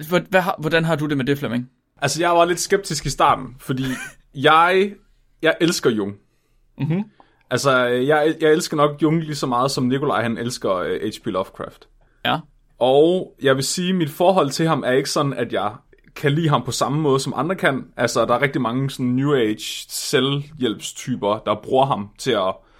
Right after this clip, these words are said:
Speaker 2: at lære noget om sig selv, hvor jeg synes mere,
Speaker 1: Mm.
Speaker 2: han, at det er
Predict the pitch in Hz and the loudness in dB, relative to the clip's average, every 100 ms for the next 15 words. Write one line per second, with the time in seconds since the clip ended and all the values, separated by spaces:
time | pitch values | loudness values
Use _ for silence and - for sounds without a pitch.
0 | - _ _ - - 107 104 110 120 127 | -20 _ _ -20 -6 -6 -4 -2 2 2
1 | 131 123 123 - 113 170 151 127 120 113 | 2 0 0 -4 0 0 0 0 2 2
2 | 123 143 143 131 131 123 113 - 120 135 | 0 -6 0 4 4 4 0 -4 -6 -2